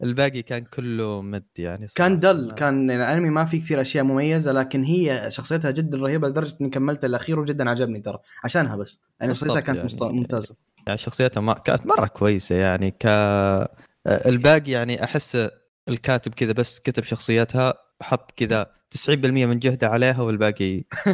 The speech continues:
Speaker 2: <laughs>
Speaker 1: حط على الأشياء التافهة الثانية.
Speaker 2: <laughs>
Speaker 1: آم، اللي بعدها لم من أنمي، آه، أوروسوي،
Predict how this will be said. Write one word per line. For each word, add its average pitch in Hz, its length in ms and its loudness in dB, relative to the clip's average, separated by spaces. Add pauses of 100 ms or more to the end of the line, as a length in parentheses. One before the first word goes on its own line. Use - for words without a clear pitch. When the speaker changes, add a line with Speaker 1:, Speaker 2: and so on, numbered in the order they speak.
(240)
Speaker 2:
<laughs> - 540 -10
Speaker 1:
حط - 200 -4
على 95 220 -2
الأشياء 110 500 -6
التافهة 98 420 -6
الثانية. 120 580 -6 (320)
Speaker 2:
<laughs> - 320 -20
Speaker 1:
آم، 98 540 -2 (420)
اللي 131 120 8
بعدها 135 320 4
لم 123 200 2
من 107 420 -2
أنمي، 104 720 -4
آه، 107 300 -2
أوروسوي، 113 720 0